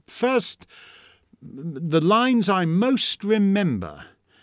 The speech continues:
from my history classes as a boy, A J P Taylor's fa-, famous line that,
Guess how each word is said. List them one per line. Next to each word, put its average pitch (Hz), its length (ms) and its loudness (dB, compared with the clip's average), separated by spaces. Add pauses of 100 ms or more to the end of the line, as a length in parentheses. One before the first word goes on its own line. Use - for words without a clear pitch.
(160)
from 147 400 -4
my 165 340 -2
history 127 600 -2
classes 95 560 -10
as 107 180 -10
a 110 60 -6
boy, 101 300 -8
A 214 240 0
J 196 340 0
P 180 320 -2
Taylor's 95 500 -8
fa-, 170 420 -6
famous 180 460 -6
line 98 400 -8
that, 131 300 -4